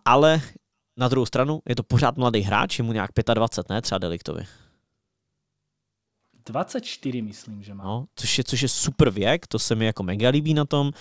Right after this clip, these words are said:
Speaker 1: že prostě dvacet čtyři, dvacet pět. Takže
Speaker 2: Dvacet čtyři.
Speaker 1: No, dokonce. Takže jakoby, že úplně ideální věk a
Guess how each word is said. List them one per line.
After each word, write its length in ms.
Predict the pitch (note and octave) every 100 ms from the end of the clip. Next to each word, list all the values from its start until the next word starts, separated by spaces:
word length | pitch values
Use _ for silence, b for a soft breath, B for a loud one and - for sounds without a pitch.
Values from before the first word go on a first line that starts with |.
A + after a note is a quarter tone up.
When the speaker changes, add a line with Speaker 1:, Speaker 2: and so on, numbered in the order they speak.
| B B B
Speaker 1:
že 140 | A#2+
prostě 280 | B2+ - A2+ - C3+
dvacet 260 | A#2+ -
čtyři, 220 | - B2
dvacet 360 | A#2 A#2 - G#2 -
pět. 260 | C#3 D#3 b b b b b -
Takže 60 | B2+ A#2
Speaker 2:
Dvacet 60 | D3+
čtyři. 300 | - A#2 G#2 _ _ _ _ _ _ _ -
Speaker 1:
No, 220 | B2 A#2 -
dokonce. 500 | A#2+ A2 A2+ F2+ F2 -
Takže 240 | A2 G#2+
jakoby, 600 | A#2 - A2 A2 G#2 G2+
že 300 | G2 F#2+ F2+ - _ _
úplně 500 | A2+ - A2+ G#2+ F2 _
ideální 500 | B2+ B2 B2 B2 A2
věk 400 | F#2 G#2+ D3 - _ _ _ _ _ _ _
a 1160 | A2+ A2+ A2 A2 G#2+ G#2+ G#2+ G#2+ G#2 G#2 G#2